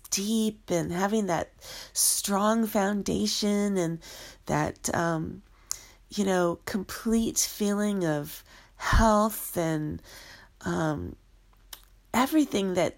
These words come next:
that it takes to feel solid and on top of it. You know what I mean? Like, you got it all together.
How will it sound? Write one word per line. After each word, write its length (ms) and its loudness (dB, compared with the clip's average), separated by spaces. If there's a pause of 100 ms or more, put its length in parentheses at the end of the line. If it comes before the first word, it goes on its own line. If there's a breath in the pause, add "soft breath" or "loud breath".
(160)
that 180 2
it 160 -6
takes 640 0
to 360 0 (420 loud breath)
feel 840 0 (160)
solid 800 -2
and 440 -2 (960 soft breath)
on 200 -2
top 340 -2
of 140 0
it. 160 -4
You 120 -2
know 140 2
what 140 2
I 80 0
mean? 400 0
Like, 340 0 (880 loud breath)
you 160 -8
got 220 2
it 140 2
all 320 4
together. 800 0